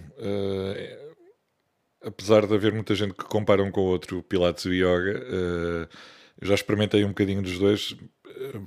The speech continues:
experimentei durante mais tempo o Pilates, porque gostei, identifiquei-me mais na altura com, com o Pilates,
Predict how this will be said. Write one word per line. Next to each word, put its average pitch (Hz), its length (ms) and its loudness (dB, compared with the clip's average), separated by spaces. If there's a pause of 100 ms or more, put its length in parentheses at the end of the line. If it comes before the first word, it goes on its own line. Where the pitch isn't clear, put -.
(120)
experimentei 95 500 0
durante 95 340 0
mais 101 220 -2
tempo 90 440 -6
o 82 220 -10
Pilates, 90 420 -4
porque - 280 -12
gostei, 98 500 -2 (100)
identifiquei-me 90 640 -4
mais 90 220 -4
na 90 80 -4
altura 85 280 -4
com, 82 240 -8
com 85 120 -14
o - 20 -12
Pilates, 90 440 -4